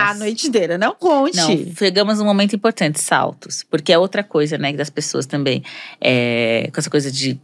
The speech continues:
Speaker 1: tá nos programas, você tem as estilistas e tal. E aí você cria, elas criam um estilo pra você,
Speaker 2: Sim.
Speaker 1: né? E eu me encontrei num estilo, ok, social, tá, tá, tá, mas toda no salto.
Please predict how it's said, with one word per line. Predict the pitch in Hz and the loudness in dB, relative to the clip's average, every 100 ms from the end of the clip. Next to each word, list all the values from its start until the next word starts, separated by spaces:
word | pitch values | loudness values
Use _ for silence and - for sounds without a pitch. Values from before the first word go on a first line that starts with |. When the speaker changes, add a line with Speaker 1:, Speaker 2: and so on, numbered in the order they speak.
| - | 0
Speaker 1:
tá | 127 | 2
nos | 131 127 | 2 -4
programas, | 131 120 170 214 180 143 147 | -6 0 2 2 2 -4 -6
você | - | -8
tem | 151 135 | -6 -6
as | 131 | -4
estilistas | - 233 208 180 202 185 156 | -4 -2 0 2 2 0 -4
e | 151 | -4
tal. | 151 160 175 - - | 2 2 2 -4 -6
E | - | 2
aí | 226 | 2
você | 285 | 2
cria, | 285 262 226 240 254 269 330 | -2 -2 2 2 4 2 0
elas | 233 247 | 0 0
criam | - 240 | -2 0
um | 285 | 2
estilo | 330 - 302 254 185 | 2 4 4 4 2
pra | 175 151 | 2 0
você, | 147 - 135 | 0 0 0
Speaker 2:
Sim. | 156 139 139 160 180 175 | 0 -2 -4 -4 -4 -2
Speaker 1:
né? | 160 202 269 - - _ | 2 2 0 -12 -20 _
E | 466 | 2
eu | 480 | 2
me | 392 | 0
encontrei | 466 523 - 254 254 | 0 2 4 4 2
num | 240 | 0
estilo, | 247 - 233 190 190 | -2 -2 2 4 4
ok, | 226 - 208 190 208 190 160 160 | 2 2 4 4 4 2 0 -2
social, | 170 - 196 151 170 180 | -4 -2 0 2 2 2
tá, | 165 | 0
tá, | 170 | -2
tá, | 175 | -4
mas | 175 | -4
toda | - 170 | -4 -2
no | 208 | 0
salto. | - - 180 151 135 135 | -2 0 2 2 2 -4